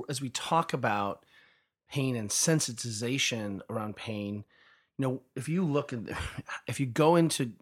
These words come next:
the seven eleven, there are fifteen hundred eight-hour energy drinks there,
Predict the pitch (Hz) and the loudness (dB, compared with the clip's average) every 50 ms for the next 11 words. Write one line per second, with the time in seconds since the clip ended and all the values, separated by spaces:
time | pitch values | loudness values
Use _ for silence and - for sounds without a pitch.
0 | _ _ - 113 - 143 127 113 117 117 117 107 95 98 101 110 117 117 107 101 | _ _ -2 0 2 2 2 2 0 0 0 0 0 0 0 0 0 0 0 0
1 | - - - - - - 160 143 - - - - - 147 135 123 110 - 127 127 | -2 -4 -8 -6 -2 0 0 0 0 -4 -4 0 2 4 4 4 2 2 2 4
2 | 131 123 110 110 113 107 104 101 98 87 87 - _ _ _ 107 117 117 113 104 | 4 4 2 2 0 0 0 -2 -2 -4 -6 -10 _ _ _ -4 -2 -2 0 -2
3 | 101 98 95 101 92 90 82 87 78 73 71 73 - - 78 71 65 62 - | -2 -2 -2 -2 -4 -4 -6 -8 -8 -8 -8 -8 -8 -8 -8 -8 -10 -10 -14